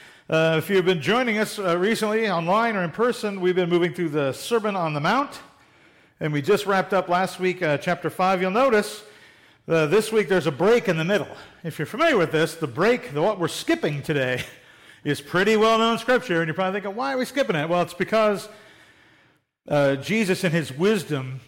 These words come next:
puts before and after the Lord's Prayer a very similar messaging, which I think paints a, a picture about what the Lord's Prayer in many regards is intended to do for us. But that'll be for next week.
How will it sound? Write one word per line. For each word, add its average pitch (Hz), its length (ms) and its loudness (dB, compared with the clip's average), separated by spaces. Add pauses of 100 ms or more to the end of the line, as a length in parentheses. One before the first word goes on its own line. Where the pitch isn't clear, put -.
(120)
puts 185 220 -2
before 208 500 0
and 175 100 0
after 185 600 0 (420)
the 151 80 0
Lord's 143 300 2
Prayer 131 580 -4 (920)
a - 120 -2
very 196 280 2
similar 240 480 0
messaging, 175 540 -2 (400)
which 147 200 -6
I 165 80 0
think 190 220 -2
paints 202 260 -2
a, 160 180 2
a 147 120 0
picture - 420 -2
about 156 260 2
what 185 160 0
the 165 80 0
Lord's 165 380 0
Prayer 175 320 0
in 143 140 -4
many 180 240 -2
regards 151 400 -2
is 135 60 -10
intended 147 340 -6
to 123 80 -8
do 143 180 -2
for 135 180 -6
us. 120 160 -4
But - 480 0 (280)
that'll 165 180 2
be 220 80 -2
for 254 120 -8
next 151 220 -4
week. 139 140 -6